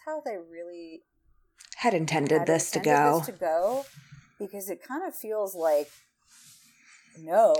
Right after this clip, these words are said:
Speaker 2: A little
Speaker 1: it kind of
Speaker 2: shoehorned.
Speaker 1: yeah, exactly. Like, they had to tack it in there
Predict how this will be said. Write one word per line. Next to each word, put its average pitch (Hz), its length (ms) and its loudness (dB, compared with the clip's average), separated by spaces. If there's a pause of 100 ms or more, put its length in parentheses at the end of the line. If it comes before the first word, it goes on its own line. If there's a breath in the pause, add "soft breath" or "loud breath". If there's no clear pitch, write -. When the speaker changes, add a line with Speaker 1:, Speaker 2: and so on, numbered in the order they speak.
Speaker 2:
A - 40 4
little 196 160 6
Speaker 1:
it 151 40 0
kind - 220 4
of 240 100 8
Speaker 2:
shoehorned. 165 340 4
Speaker 1:
yeah, 220 260 8
exactly. 180 520 2
Like, 151 200 -2
they 151 120 0
had 165 180 -2
to 185 80 -8
tack 147 320 -4
it 151 80 -4
in 180 180 -4
there 160 240 -4